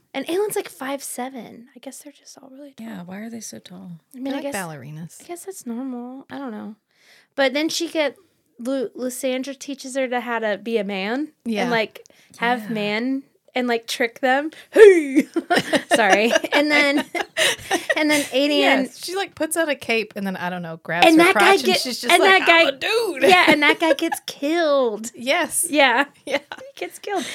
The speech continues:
Speaker 1: And Airbend's mad. Uh, yeah.
Speaker 2: I
Speaker 1: I lo-
Speaker 2: liked it. I thought it was a ton of
Speaker 3: I
Speaker 2: fun.
Speaker 3: mean,
Speaker 1: I
Speaker 3: it's
Speaker 1: thought it was
Speaker 3: good.
Speaker 1: a, it's a,
Speaker 3: Yeah.
Speaker 1: it's a hoot.
Speaker 2: It's a
Speaker 1: It's a
Speaker 2: hoot and a
Speaker 1: hoot.
Speaker 2: holler.
Speaker 1: And I like Evangeline, uh, Lysandra's little
Speaker 2: Yes.
Speaker 1: girl.
Speaker 3: Yeah.
Speaker 1: And I like how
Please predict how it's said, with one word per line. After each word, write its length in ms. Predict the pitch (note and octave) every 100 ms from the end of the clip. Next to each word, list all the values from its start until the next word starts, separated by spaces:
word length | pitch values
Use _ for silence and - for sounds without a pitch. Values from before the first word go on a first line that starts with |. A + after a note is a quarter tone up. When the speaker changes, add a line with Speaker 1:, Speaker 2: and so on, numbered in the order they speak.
| -
Speaker 1:
And 80 | D4
Airbend's 460 | D#4 D#4 E4 F4+ C#4+
mad. 540 | A#3+ G#3 A#3+ B3+ C4 B3+ _ _ _ _ _ _ _ _
Uh, 800 | A#3 A3 A3 A3 G#3+ G#3+ G#3+ G#3+ G#3 _ _
yeah. 400 | A3+ G#3+ G3+ G3+ G3+ _ _ _ _ _ _ _ _ _ -
Speaker 2:
I 200 | A#3 C4
Speaker 1:
I 20 |
lo- 60 | F#3
Speaker 2:
liked 280 | F3+ F3 D#3+
it. 220 | D#3 - _
I 120 | - B3
thought 180 | C4+
it 60 | A#3
was 140 | F#3
a 60 | F3
ton 300 | E3+ F#3+ D#3+
of 80 | D#3+
Speaker 3:
I 60 | C#4+
Speaker 2:
fun. 60 | D#4
Speaker 3:
mean, 140 | C#4+
Speaker 1:
I 60 | G#4+
Speaker 3:
it's 80 | C5+
Speaker 1:
thought 120 | C#5+
it 60 |
was 80 | B4+ D#4 B3+
Speaker 3:
good. 20 |
Speaker 1:
a, 20 | F4 B4
it's 100 | G4+
a, 40 |
Speaker 3:
Yeah. 160 | F#3 D3
Speaker 1:
it's 200 | - D5
a 180 | - F3 -
hoot. 460 | F3+ B4 A#4 - - _ _ _ _
Speaker 2:
It's 80 |
a 60 | C4
Speaker 1:
It's 140 | B3+ -
a 40 |
Speaker 2:
hoot 100 | G#4+
and 140 | G#4 A4
a 40 |
Speaker 1:
hoot. 80 | G#3
Speaker 2:
holler. 400 | F#3+ E3 D#3+ F#3+ -
Speaker 1:
And 200 | F4 D#4+
I 120 | D4+
like 320 | D4+ D#4 F4 -
Evangeline, 1000 | D4 C4+ C#4 D4 D4 D#4 D#4+ E4 E4 E4 - _
uh, 200 | C#4 C4 B3
Lysandra's 580 | B3 B3 B3+ C4 C#4+
little 200 | C#4+ C#4+
Speaker 2:
Yes. 80 | C4
Speaker 1:
girl. 580 | A#3+ G#3+ A3 A#3 A#3+ B3
Speaker 3:
Yeah. 260 | G#3 F3+ -
Speaker 1:
And 200 | A#3+ A#3
I 160 | G3 A3+
like 240 | A3+ G#3+
how 420 | - A3+ G#3+ G#3+